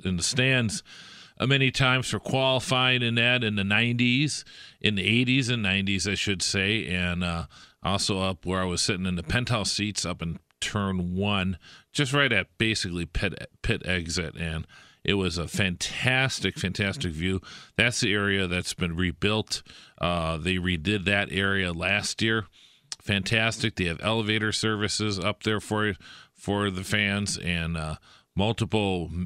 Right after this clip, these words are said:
uh, restrooms on each floor, along with snack, like a snack stands for hot dogs and whatnot, and a very, very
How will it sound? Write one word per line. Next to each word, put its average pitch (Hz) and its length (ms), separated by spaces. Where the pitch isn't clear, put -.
uh, 78 460
restrooms 110 680
on 78 160
each 110 300
floor, 104 400
along 90 340
with 82 160
snack, 101 640
like 85 140
a - 40
snack 110 380
stands 110 460
for 85 120
hot 101 220
dogs 98 300
and 98 100
whatnot, 95 460
and 87 360
a 82 80
very, 113 340
very 101 360